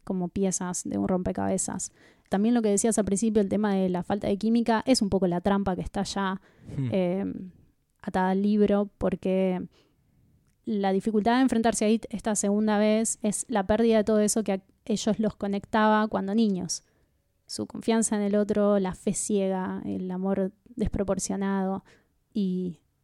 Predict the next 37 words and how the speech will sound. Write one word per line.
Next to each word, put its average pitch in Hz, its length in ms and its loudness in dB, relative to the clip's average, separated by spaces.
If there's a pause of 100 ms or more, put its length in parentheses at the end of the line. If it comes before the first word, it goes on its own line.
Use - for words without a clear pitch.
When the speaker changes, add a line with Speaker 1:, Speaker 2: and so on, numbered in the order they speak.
(520)
Speaker 1:
la 190 200 -4
necesidad 214 480 2
de 240 60 6
recuperar 214 600 0 (880)
toda 202 240 4
esa 196 200 0
magia 214 300 0
infantil 202 400 -2
que 196 100 -6
ellos 185 240 -4
tienen 226 300 2
olvidada 190 680 -2
al 202 160 -4
principio 202 380 0
Speaker 2:
Hmm. - 20 2
Speaker 1:
de 190 80 2
la 190 80 0
película 196 540 -2 (640)
fue - 280 0
parte 214 280 2
de, 208 440 2 (200)
eh, 190 500 -4 (180)
convertirse 196 580 -2
en 202 80 0
adultos 214 400 2
a 208 60 -2
través 196 200 -2
de 214 40 0
una 190 120 -2
pérdida 196 280 0
muy 196 200 0
dolorosa 190 640 0 (460)
de 202 120 -4
su 190 120 -6
infancia. 190 580 -6 (420)
Así 208 300 -4
que 190 440 0